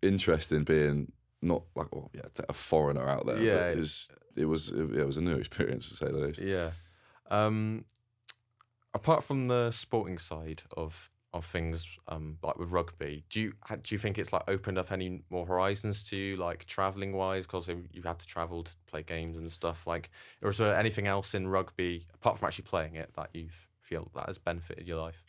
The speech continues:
Speaker 1: Oh, a hundred percent. I think I spoke to, um, my girlfriend about this the other day. It's like, I didn't really grasp just how much I travelled as, like, part of my job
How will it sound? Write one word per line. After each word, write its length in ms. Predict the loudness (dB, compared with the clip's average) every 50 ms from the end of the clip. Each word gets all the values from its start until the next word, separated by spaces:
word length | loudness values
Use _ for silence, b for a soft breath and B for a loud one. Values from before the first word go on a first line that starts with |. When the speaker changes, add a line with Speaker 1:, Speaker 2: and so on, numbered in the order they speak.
| -20 -4 0
Speaker 1:
Oh, 100 | 0 0
a 60 | 2
hundred 220 | 2 0 0 0 -2
percent. 220 | -2 -2 -2 0
I 60 | 2 2
think 180 | 2 2 0 -4 -10 _ _ _ _ _ _ _ _ _ _ _ _ _
I 40 | -6
spoke 260 | -2 4 4 4 4
to, 360 | 4 2 0 2 2 4 2 2
um, 240 | 0 0 -2 -4 -6
my 100 | -8 -4
girlfriend 340 | -2 -2 -2 0 -2 -2 -2
about 120 | -2 -2
this 120 | -4 -4 -4
the 60 | -4
other 100 | -4 -4
day. 240 | -2 0 0 0 0
It's 160 | -2 -4 -6
like, 300 | -8 -8 -8 -10 -14 -18 -20 _ _ _ _ _ _ -20 -8 _
I 140 | 4 6 6
didn't 380 | 6 4 2 2 2 2 0 2
really 340 | 2 2 2 2 0 -2 -4 -8 _ _
grasp 500 | -4 2 4 6 6 6 4 2 -2 -8 -6
just 240 | -4 -4 -4 -2 -2
how 120 | -2 0
much 260 | 0 0 -2 -2 -2
I 180 | -2 -2 -2 -2 -2 -8 _
travelled 520 | 0 2 4 4 4 4 2 2 0 0 0
as, 280 | 0 0 0 -2 -2 -2
like, 160 | -2 -2 0
part 160 | 0 0 0
of 80 | 2 -2
my 140 | -2 -4
job 340 | 0 2 2 2 2 2 -2